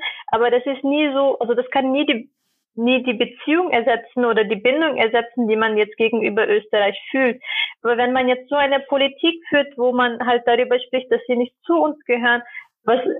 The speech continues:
wie fühlen dann die Personen, die sich, ähm, sowohl als muslimisch als auch österreichisch sind, dann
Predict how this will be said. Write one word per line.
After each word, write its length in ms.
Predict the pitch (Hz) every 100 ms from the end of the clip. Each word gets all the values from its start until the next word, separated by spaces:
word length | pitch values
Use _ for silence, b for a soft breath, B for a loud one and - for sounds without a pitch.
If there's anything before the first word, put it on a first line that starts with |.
| 208
wie 160 | 233 240
fühlen 280 | 285 330 311
dann 180 | 262 240
die 120 | 240 247
Personen, 540 | 208 233 254 247 233
die 160 | 226 214
sich, 240 | 226 - _ _ _ _ -
ähm, 500 | 220 214 214 214 214 B B
sowohl 300 | - 214 247
als 180 | 254 240
muslimisch 500 | 233 226 254 277 285
als 180 | - 226
auch 120 | 233 233
österreichisch 520 | 254 254 226 214 208
sind, 160 | - 214
dann 340 | 220 214 208